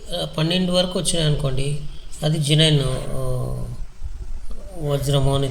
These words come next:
తెలుస్తుందన్నమాట. అలా కాకుండా, so, కొంతమంది మూడులో పెడతారు, కొంతమంది నాలుగులో పెడతారు, కొంతమంది ఒకటిలో పెట్టి చెక్ చేస్తారు. So, మనము ఈ కు-,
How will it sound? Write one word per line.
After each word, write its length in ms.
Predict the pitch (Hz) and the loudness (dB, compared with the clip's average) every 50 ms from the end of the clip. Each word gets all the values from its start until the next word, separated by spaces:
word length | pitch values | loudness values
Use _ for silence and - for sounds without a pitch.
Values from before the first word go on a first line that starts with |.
| - | -2
తెలుస్తుందన్నమాట. 640 | 147 127 123 - - - 123 113 113 113 113 113 - - - - - - - - - - - - - - - - - 143 | -2 0 0 0 0 -2 -2 -4 -4 -4 -6 -6 -8 -8 -10 -12 -14 -16 -16 -18 -18 -18 -18 -14 -14 -12 -12 -8 -4 -2
అలా 160 | 139 143 147 | 2 2 2
కాకుండా, 500 | 147 156 151 147 - - 123 123 - - - - - - - - - - - - - - - - - - - - - - - - - - 740 719 698 659 640 - 679 640 605 622 622 605 - - - - - - - - - - - - - | 4 4 4 4 6 6 6 6 6 6 4 4 2 0 0 0 0 0 0 0 -2 -2 -4 -4 -2 -2 -2 -2 -4 -6 -6 -6 -8 -8 -8 -8 -8 -8 -8 -8 -8 -8 -8 -10 -10 -10 -12 -12 -12 -14 -14 -14 -14 -16 -16 -14 -12 -6 -2
so, 120 | 190 190 | -2 0
కొంతమంది 440 | 165 180 170 170 180 165 170 170 165 | 2 2 2 2 2 2 2 2 2
మూడులో 300 | 151 151 156 160 160 160 | 4 4 4 4 2 0
పెడతారు, 400 | 156 156 156 151 - 156 156 165 | 0 0 0 0 0 0 0 0
కొంతమంది 480 | 151 147 135 127 131 123 127 123 123 123 | 0 -2 -2 -2 0 0 0 -2 -2 -2
నాలుగులో 360 | 123 131 143 147 147 151 147 | -4 -2 -2 0 0 0 0
పెడతారు, 520 | 147 147 143 147 - 151 147 151 156 156 - - - - - - - | 0 0 0 0 0 0 0 2 0 0 0 -2 -4 -6 -8 -4 0
కొంతమంది 480 | 151 143 139 147 139 147 160 - 220 226 214 185 156 143 135 131 127 131 | 0 0 2 2 2 2 2 2 2 2 2 0 0 -2 -2 -2 -2 -2
ఒకటిలో 300 | 139 - - 147 143 147 | -2 0 2 2 4 4
పెట్టి 240 | 135 139 139 - - | 2 2 2 0 -2
చెక్ 280 | - - - 123 - 123 | -2 -2 -2 -2 -2 -2
చేస్తారు. 360 | 117 - - - - - - - - - - - 960 - - 988 960 - - - - - - - - - - - - - - - - | -2 -2 -2 -2 -2 -2 -4 -4 -4 -4 -4 -4 -4 -6 -6 -6 -4 -4 -4 -4 -4 -6 -8 -6 -6 -6 -6 -6 -6 -8 -6 -4 -4
So, 200 | 202 190 185 180 175 | -2 -2 -2 0 0
మనము 280 | 165 160 156 156 151 147 131 - 127 127 127 127 - - - - - - - - - - - - - - - - - - - - - - - - - - - - - - - - - - - - 190 | 0 2 2 4 4 4 4 2 2 0 -2 -4 -6 -8 -10 -10 -10 -10 -10 -12 -12 -10 -8 -6 -4 -4 -4 -6 -6 -8 -8 -10 -12 -12 -12 -12 -12 -12 -12 -12 -12 -12 -12 -12 -12 -12 -10 -8 -6
ఈ 460 | 180 165 160 156 156 151 151 151 156 156 | -4 -2 0 2 2 2 2 2 0 -4
కు-, 300 | 160 156 - 185 180 165 | -6 -8 -8 -6 -6 -4